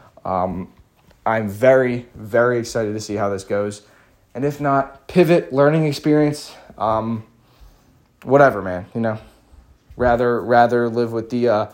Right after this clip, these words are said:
the pain of failure than the pain of regret, right? Uh, and, you know, if you, I heard something else recently, just sharing some quotes with you, some loose quotes. This one is from TikTok, a TikTok that I just watched last night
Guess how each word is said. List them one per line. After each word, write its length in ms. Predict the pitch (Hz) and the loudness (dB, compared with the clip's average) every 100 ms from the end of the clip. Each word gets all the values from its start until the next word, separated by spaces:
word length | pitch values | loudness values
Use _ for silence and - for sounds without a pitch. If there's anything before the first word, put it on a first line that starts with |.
| - _ | -18 _
the 100 | 120 | -14
pain 380 | - 127 120 117 | -8 -4 -4 -4
of 120 | 123 | -6
failure 480 | - 110 110 110 110 | -4 -2 0 0 -2
than 140 | 110 | -4
the 80 | 101 | -8
pain 320 | - 107 104 | -10 -8 -8
of 140 | 92 90 | -8 -10
regret, 420 | 92 92 80 - | -10 -6 -6 -8
right? 220 | 73 87 - _ _ _ _ _ _ - | -10 -10 -12 _ _ _ _ _ _ -16
Uh, 320 | - 53 52 - - - - | -12 -12 -14 -16 -20 -14 -8
and, 180 | 104 | -6
you 60 | 101 | -4
know, 180 | 80 - | -6 -6
if 200 | 117 110 | -8 -6
you, 240 | 117 123 117 | -2 2 4
I 120 | 104 | 4
heard 240 | 107 113 | 2 0
something 240 | 113 104 107 | 0 -4 -2
else 240 | 107 107 | -2 -2
recently, 340 | 104 98 107 107 | -6 -4 -4 -6
just 160 | 104 | -6
sharing 240 | 110 104 101 | -4 -4 -4
some 160 | 95 | -10
quotes 320 | - 104 101 | -8 -8 -8
with 140 | 101 107 | -10 -6
you, 180 | 101 98 - - - | -6 -8 -18 -20 -10
some 220 | 123 113 | -6 -2
loose 240 | 113 113 | 0 -2
quotes. 460 | - 113 104 104 - _ - | -4 -4 -4 -6 -14 _ -14
This 220 | - - | -12 -4
one 180 | 117 107 | -4 -4
is 180 | 101 101 | -6 -8
from 220 | 104 87 | -10 -10
TikTok, 640 | - 147 - 123 113 110 | -8 -6 -4 0 0 0
a 80 | - | -6
TikTok 400 | - 110 110 107 | -8 -6 -4 -4
that 140 | 107 104 | -4 -4
I 80 | |
just 280 | 104 110 - | -4 -8 -6
watched 360 | 107 104 - _ _ - _ - | -4 -4 -6 _ _ -20 _ -2
last 280 | 110 104 | -2 -2
night 240 | 127 131 | 0 0